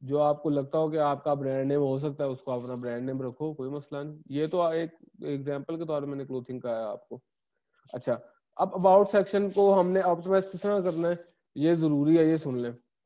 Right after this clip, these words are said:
पहले हम काम करें organic marketing पे कि organic marketing हम किस तरह करते हैं, उसके बाद फिर हम paid पे move करेंगे।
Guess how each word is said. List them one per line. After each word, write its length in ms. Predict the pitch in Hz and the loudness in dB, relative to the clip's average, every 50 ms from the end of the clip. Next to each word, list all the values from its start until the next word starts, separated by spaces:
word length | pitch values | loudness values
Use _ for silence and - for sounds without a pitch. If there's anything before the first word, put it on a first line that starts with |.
| _ _ _ - | _ _ _ 2
पहले 240 | 170 165 180 196 | 2 4 4 4
हम 300 | 202 190 185 185 170 160 | 4 4 2 2 -2 -4
काम 340 | 156 - 170 160 165 170 180 | -2 2 2 2 2 2 0
करें 260 | 165 185 165 170 185 | 0 0 0 2 2
organic 440 | 190 185 170 160 156 147 151 160 160 | 2 2 2 2 2 2 2 0 0
marketing 520 | 156 147 135 127 120 127 123 131 127 123 127 | 0 -2 -2 -4 -6 -6 -6 -6 -6 -6 -6
पे 120 | 127 127 | -6 -6
कि 80 | 131 143 | -4 -4
organic 460 | 139 139 139 139 147 139 147 160 156 | -4 -4 -2 -2 -2 0 0 0 0
marketing 380 | 156 143 139 135 139 147 147 | 0 0 0 -2 -2 -4 -4
हम 100 | 143 135 | -4 -6
किस 160 | - 135 127 - | -6 -10 -10 -8
तरह 180 | 131 127 127 | -6 -6 -6
करते 240 | 123 117 107 98 117 | -6 -8 -8 -8 -10
हैं, 60 | 117 | -10
उसके 220 | 120 127 127 - 151 | -10 -10 -10 -6 -2
बाद 200 | 147 147 143 143 | -2 -2 0 0
फिर 100 | 151 143 | -2 -4
हम 80 | 135 | -4
paid 280 | - 147 131 131 123 135 | -4 -2 -2 -2 -2 -4
पे 60 | 135 | -4
move 200 | 131 127 127 123 | -4 -4 -6 -8
करेंगे। 400 | 123 - 127 117 113 110 110 | -6 -6 -6 -6 -6 -8 -10